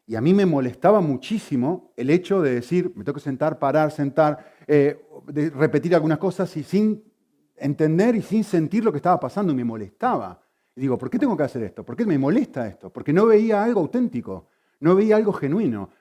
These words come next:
no veía sobrenaturalidad. Y miraba a la gente dentro de la iglesia, fuera de la iglesia, veía exactamente lo mismo o peor, y digo, "Esto es una farsa". Y yo no quiero vivir engañado.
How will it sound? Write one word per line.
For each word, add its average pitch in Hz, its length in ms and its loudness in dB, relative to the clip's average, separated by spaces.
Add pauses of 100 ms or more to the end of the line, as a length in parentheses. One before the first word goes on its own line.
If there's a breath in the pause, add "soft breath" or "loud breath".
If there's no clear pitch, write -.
no 180 180 6
veía 233 560 6
sobrenaturalidad. 156 1200 0 (560)
Y 147 160 -2
miraba 160 320 6
a 139 40 2
la 135 100 -2
gente 208 680 0
dentro 196 360 4
de 185 60 4
la 180 60 2
iglesia, 214 420 2
fuera 214 300 8
de 202 60 8
la 190 60 2
iglesia, 208 580 0 (160 soft breath)
veía 151 320 6
exactamente 208 920 2 (680)
lo 135 220 2
mismo 190 640 4
o 160 100 8
peor, 208 640 4 (440)
y 147 80 -2
digo, 131 280 2
"Esto - 140 -14
es 214 60 -6
una 220 120 0
farsa". - 460 -6 (1500)
Y 107 60 -18
yo 214 160 0
no 240 80 0
quiero 202 160 2
vivir 127 160 0
engañado. 98 520 -10